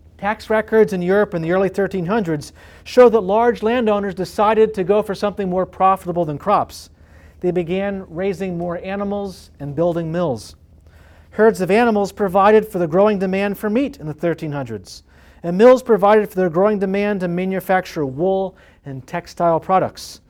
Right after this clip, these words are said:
This set the stage for two problems. First, there was less food to be harvested, and secondly, animals can get sick. Animals have an immune system just like we do.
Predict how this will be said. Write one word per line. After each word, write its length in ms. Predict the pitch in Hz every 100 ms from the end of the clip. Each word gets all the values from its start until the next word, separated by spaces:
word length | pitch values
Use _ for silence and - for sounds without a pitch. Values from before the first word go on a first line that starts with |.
| _ _ - _ _ -
This 200 | 202 214
set 280 | - 220 214
the 60 |
stage 500 | - 208 208 208 208
for 140 | - 165
two 180 | - 220
problems. 720 | - 226 208 123 95 - - _ _ _ _ _ _
First, 460 | - 196 233 - _ _ _ _
there 100 | 151
was 140 | 147 139
less 240 | 180 -
food 260 | - 202 165
to 40 |
be 100 | 147
harvested, 640 | 131 175 185 139 - 135 - _ _ _ _ -
and 140 | 170
secondly, 540 | 170 269 269 196 190 214
animals 340 | 247 220 214
can 100 | 233
get 160 | 220 240
sick. 380 | - 277 - _ _ _ _ _ _
Animals 320 | 143 190 202
have 120 | 196 196
an 80 |
immune 220 | 202 254 240
system 460 | 226 214 233 214
just 280 | 165 190 -
like 220 | 220 226
we 120 | 294 277
do. 280 | 160 98